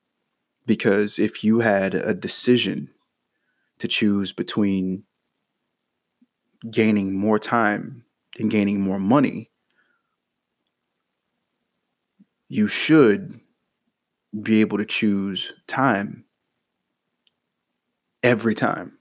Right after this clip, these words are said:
But of course, if you present that option to a lot of people, you're gonna have some that choose time, which is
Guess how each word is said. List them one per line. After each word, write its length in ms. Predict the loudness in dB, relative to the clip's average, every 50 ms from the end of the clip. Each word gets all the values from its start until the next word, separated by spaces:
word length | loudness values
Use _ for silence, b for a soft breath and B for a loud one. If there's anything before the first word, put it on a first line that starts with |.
| _ _ _ _ _ _ _ _ _ _ _ _ _ _ _ _ _ _ _ _ _ _ _ _ _ _ _ _ _ _ _ _
But 360 | -10 -4 0 2 2 2 2
of 120 | 0 -8 -2
course, 420 | 2 4 6 6 6 4 2 -4
if 120 | -6 -6
you 60 | -8 -4
present 400 | 0 0 0 0 0 -2 0 0
that 160 | 0 0 2
option 680 | 0 -2 -2 -2 -2 -4 -2 -4 -4 -8 -10 -12 -16 -14
to 360 | -6 -4 -4 -2 -2 -4 -6 -10 _ _ _ _ _ _ 0
a 80 | 2
lot 180 | 4 4 4 2
of 80 | 2
people, 420 | 2 2 2 2 0 -6 -8 -8 B B B B B B
you're 140 | B -4 0
gonna 180 | 0 2 0 2
have 480 | 2 2 4 4 2 2 -2 -8 -16 _ _ _ _ _ _ _ _ _ _ _ -8
some 300 | -6 0 0 2 2 2
that 180 | 0 0 0 -2
choose 540 | -2 0 0 0 0 -2 -2 -4 -6 -8 -8 -10
time, 480 | -2 0 0 2 2 0 0 -2 -6 -10 _ _ _ _ _ _ _ _ _ _
which 240 | -4 -4 -2 0
is 360 | -2 -2 -2 -2 -4 -6 -8